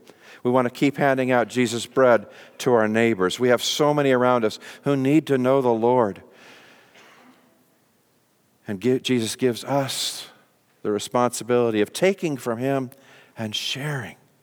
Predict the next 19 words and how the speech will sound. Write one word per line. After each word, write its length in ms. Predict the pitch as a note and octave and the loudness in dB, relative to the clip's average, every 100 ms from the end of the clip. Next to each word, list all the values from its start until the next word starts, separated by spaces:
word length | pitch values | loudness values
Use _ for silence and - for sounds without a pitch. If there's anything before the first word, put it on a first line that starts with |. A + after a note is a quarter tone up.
| _ _ _ | _ _ _
this 180 | G#2 - | -6 -6
bread 260 | - G#2 | -6 -6
of 120 | F#2 E2+ | -6 -8
life. 580 | E2+ D2+ - - - _ _ _ _ - - - | -10 -10 -18 -20 -20 _ _ _ _ -20 -20 -20
So 120 | - G#2 | -8 0
how 120 | A#2 | 2
are 80 | B2 | 2
we 100 | A#2+ | 0
gonna 160 | A2+ | -4
do 160 | A2 A2 | -2 -4
that? 240 | D#2 - _ _ _ _ _ - - _ | -4 -12 _ _ _ _ _ -20 -20 _
What 340 | G#2+ A#2 C#3+ | -4 0 2
are 60 | C3+ | 2
we 100 | A#2+ | -2
supposed 380 | - A#2 A2 - | 0 0 0 -4
to 100 | G#2 | -4
do? 260 | G#2 G2+ - _ _ _ _ _ _ _ _ _ _ - - - - _ | -4 -6 -12 _ _ _ _ _ _ _ _ _ _ -20 -20 -20 -20 _
Will 260 | A#2 C3 D3+ | 2 4 6
we 400 | D#3 D#3+ F3 | 6 6 4